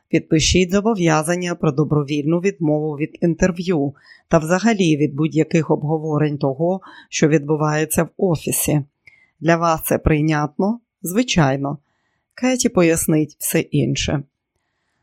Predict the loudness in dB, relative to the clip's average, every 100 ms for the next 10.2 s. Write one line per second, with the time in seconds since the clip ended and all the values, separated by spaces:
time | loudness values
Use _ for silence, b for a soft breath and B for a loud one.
0 | _ 0 2 4 4 2 0 0 0 -2
1 | -4 -2 0 -2 -4 -2 0 0 -2 -4
2 | b b 2 4 4 2 2 2 2 -2
3 | -2 0 0 0 -2 -4 -2 -2 0 -2
4 | -4 0 2 2 0 -2 -4 -2 -4 -4
5 | b b b b 0 2 2 -2 -2 -2
6 | 0 0 0 -4 -8 -12 _ _ _ _
7 | -2 2 4 2 0 -6 _ -2 0 0
8 | -4 -4 0 0 0 -4 -8 -8 _ _
9 | _ _ _ _ _ _ _ -6 -2 0
10 | 0 -2